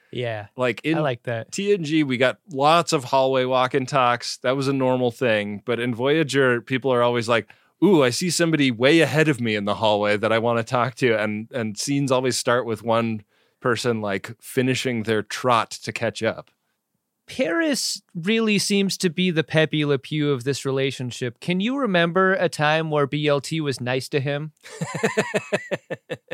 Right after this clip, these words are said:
Speaker 2: I mean,
Speaker 1: I really can't.
Speaker 2: I have friends that have that sort of dynamic, though, and, like, it actually works for them.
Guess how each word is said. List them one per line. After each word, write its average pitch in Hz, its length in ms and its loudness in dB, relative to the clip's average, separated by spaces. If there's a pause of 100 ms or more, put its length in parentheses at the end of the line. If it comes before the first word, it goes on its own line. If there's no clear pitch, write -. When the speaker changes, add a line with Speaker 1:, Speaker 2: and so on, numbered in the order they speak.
(720)
Speaker 2:
I - 40 -10
mean, 151 380 -2
Speaker 1:
I 226 60 6
really 277 360 2
can't. 233 480 2 (580)
Speaker 2:
I 233 100 4
have 339 180 2
friends 180 400 2
that 143 260 4 (260)
have 123 640 0 (160)
that 123 280 0
sort 127 220 0
of 117 100 2
dynamic, 110 640 0
though, 139 600 2
and, 123 180 0
like, 113 360 0 (420)
it 131 120 4
actually 127 460 2
works 107 420 -2
for 165 200 -2
them. 170 460 0